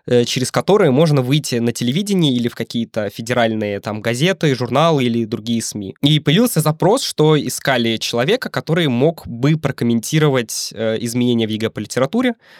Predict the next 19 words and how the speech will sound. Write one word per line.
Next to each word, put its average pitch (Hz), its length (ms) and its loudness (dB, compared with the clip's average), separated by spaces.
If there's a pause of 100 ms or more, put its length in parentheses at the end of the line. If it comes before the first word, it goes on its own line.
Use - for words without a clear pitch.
(220)
Желательно, 143 440 2
чтобы 127 220 0
это 123 140 -4
был 120 220 -2
или 127 200 2
высокобальник, 175 800 -2
или 165 140 0
олимпиадник. 113 720 -2 (360)
Я 123 120 0
подумал: 120 380 -2
"О, 208 180 4
это - 160 -6
про 123 120 -4
меня, 147 320 0
ну, 123 160 -4
как 110 200 -4
бы, 107 140 -4
окей, 143 420 -4 (440)
все". 147 340 -2